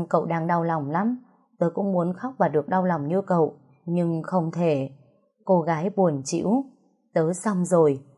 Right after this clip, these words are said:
Tôi gạt nước mắt. "Đám người sáng nay cậu nên tránh họ,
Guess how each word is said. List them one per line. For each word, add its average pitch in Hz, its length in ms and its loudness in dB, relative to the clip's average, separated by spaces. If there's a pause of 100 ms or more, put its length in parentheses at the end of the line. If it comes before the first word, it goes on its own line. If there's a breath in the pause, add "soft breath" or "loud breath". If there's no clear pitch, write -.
(240)
Tôi 170 220 4
gạt 151 260 -4
nước 208 160 0
mắt. 233 200 0 (480 soft breath)
"Đám 170 280 0
người 175 220 4
sáng 151 280 -4
nay 196 180 0
cậu 175 160 2
nên 175 220 0
tránh 175 240 -2
họ, 190 340 0